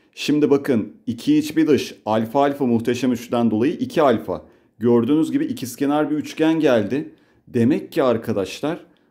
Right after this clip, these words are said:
burada ikizkenar üçgende tabii ki taban verildiğinde veya bulunduğunda tabana diki indiririm ben. Şimdi bulmam gereken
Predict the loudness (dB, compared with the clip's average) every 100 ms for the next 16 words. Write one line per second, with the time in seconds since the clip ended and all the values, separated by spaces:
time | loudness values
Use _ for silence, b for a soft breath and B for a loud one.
0 | b -4 -2 2 0 0 -4 -8 -8 -2
1 | 0 0 -2 -2 0 2 0 -2 -2 0
2 | 0 -2 -2 2 4 4 2 2 0 -2
3 | -4 -2 -2 -2 0 0 0 -2 -2 -2
4 | -2 -2 -4 -2 -2 -4 -8 B _ 0
5 | 4 4 2 -2 0 2 4 2 2 -2
6 | -4 -10 -18 b b b b -8 -4 0
7 | 2 2 0 -2 0 2 2 2 2 0
8 | 0 -2 -2